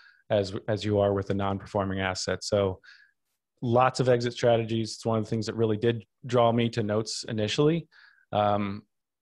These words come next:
you know, so in, in my mind, you're kind of getting in a little bit earlier in the, uh, the cycle, if you will. And so, you know, I've exited non-performing notes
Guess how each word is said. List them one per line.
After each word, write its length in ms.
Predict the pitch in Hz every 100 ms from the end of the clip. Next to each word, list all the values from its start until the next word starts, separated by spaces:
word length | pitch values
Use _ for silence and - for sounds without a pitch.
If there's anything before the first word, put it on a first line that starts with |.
| _ _ _ _
you 80 | -
know, 140 | 104 98
so 180 | -
in, 300 | 107 107 117
in 180 | 113 113
my 180 | 113 117
mind, 280 | 117 113 110
you're 120 | 104
kind 180 | 104 110
of 80 | 104
getting 240 | 110 110
in 140 | 107
a 60 | 104
little 180 | 107 107
bit 100 | 104
earlier 580 | 110 110 113 110 110 107 _ _ _ _ _
in 200 | - 113
the, 260 | 107 104 104
uh, 260 | 101 101 101 - _
the 100 | 110
cycle, 460 | - 110 110 127
if 140 | 117 117
you 100 | 117
will. 360 | 117 120 127 - _ _ _
And 220 | 104 104
so, 520 | 95 110 104 101 95 - _ _ _
you 80 | 110
know, 60 |
I've 200 | 101 104
exited 540 | 113 104 110 107 107 -
non-performing 720 | 110 107 104 107 117 107 104
notes 500 | 101 104 - - -